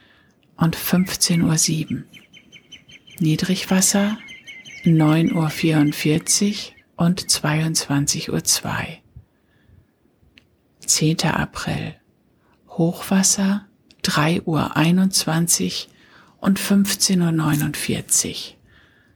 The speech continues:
Niedrigwasser zehn Uhr sechsundzwanzig und zweiundzwanzig Uhr vierundvierzig. Elfter April.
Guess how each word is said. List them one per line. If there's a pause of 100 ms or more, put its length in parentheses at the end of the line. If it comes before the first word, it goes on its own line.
(640)
Niedrigwasser (420)
zehn
Uhr
sechsundzwanzig (160)
und
zweiundzwanzig
Uhr
vierundvierzig. (1600)
Elfter
April.